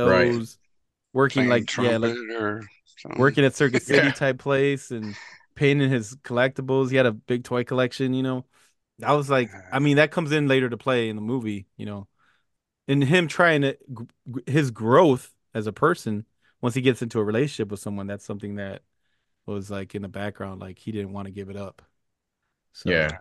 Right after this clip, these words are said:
Speaker 1: he was hesitant.
Speaker 2: yeah, like, trying to change. That's, that's a big deal for a lot of people, especially, uh, like,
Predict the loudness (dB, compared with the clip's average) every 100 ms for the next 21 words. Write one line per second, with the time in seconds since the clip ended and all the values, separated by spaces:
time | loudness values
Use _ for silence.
0 | _ -8 -4 -2 -2 -4 -6 -6 _ _
1 | _ _ _ _ -8 -6 -8 -14 _ _
2 | _ _ -14 -14 -8 -6 -6 -6 -6 -6
3 | -8 -12 -20 _ _ _ -2 -2 2 2
4 | 2 0 0 4 2 2 -2 -2 -2 -2
5 | -2 -4 -2 0 2 0 -2 -6 -8 -6
6 | -2 2 2 2